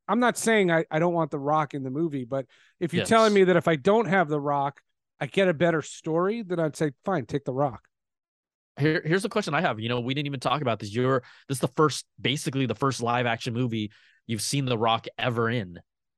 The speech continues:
Speaker 2: What did
Speaker 1: Ever.
Speaker 2: you think of his performance, personally?
Speaker 1: I thought he was, he was pretty good. I, I had also read that, uh, they wanted to give him pointy ears, like the comic book,
Speaker 2: Oh,
Speaker 1: and he
Speaker 2: really?
Speaker 1: refused.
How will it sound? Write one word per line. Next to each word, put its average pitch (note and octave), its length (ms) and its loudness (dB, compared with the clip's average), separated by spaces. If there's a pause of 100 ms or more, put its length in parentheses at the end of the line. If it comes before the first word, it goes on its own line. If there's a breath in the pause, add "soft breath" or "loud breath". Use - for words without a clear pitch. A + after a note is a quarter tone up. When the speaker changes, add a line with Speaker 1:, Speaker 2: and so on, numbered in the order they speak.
(120)
Speaker 2:
What A#2+ 200 0
did F#3 100 4
Speaker 1:
Ever. F3 80 0
Speaker 2:
you G3+ 60 2
think F#3 280 -4
of F3+ 60 0
his E3 140 -2
performance, D3+ 800 -2
personally? F#2+ 420 -6 (1000)
Speaker 1:
I E3+ 60 -4
thought A3+ 200 6
he A3 80 6
was, F3+ 180 6
he F#3+ 180 0
was F3 160 4
pretty G3 220 4
good. D#3 320 4
I, E3 200 0 (100)
I D#3+ 80 0
had F3 120 2
also G#3 320 4
read E3+ 360 0
that, D3+ 260 0
uh, C#3+ 160 -2
they C#3+ 120 -2
wanted E3 260 2
to D3 80 -2
give D3+ 180 -4
him D3 120 -4
pointy D#3 460 -4
ears, D#3 320 -2
like C#3+ 140 -6
the B2+ 80 -14
comic D3+ 320 -2
book, F3+ 220 -4 (220 soft breath)
Speaker 2:
Oh, A2+ 120 -4
Speaker 1:
and B2+ 100 -2
he D#3+ 80 4
Speaker 2:
really? G#2+ 220 2
Speaker 1:
refused. D#3 500 -2